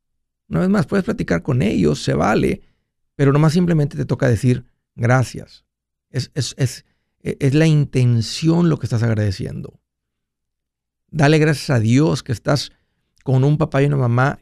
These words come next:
que están en tu vida, que les importa tu vida. No andas como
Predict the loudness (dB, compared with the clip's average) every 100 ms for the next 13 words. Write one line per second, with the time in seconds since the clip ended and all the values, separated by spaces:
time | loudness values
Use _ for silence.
0 | _ -4 -4 -2 0 2 0 0 0 0
1 | 0 -2 -6 -14 _ _ _ _ 0 0
2 | 0 0 0 -2 -2 0 0 -2 -8 -4
3 | 0 2 2 2 0 -2 -2 -2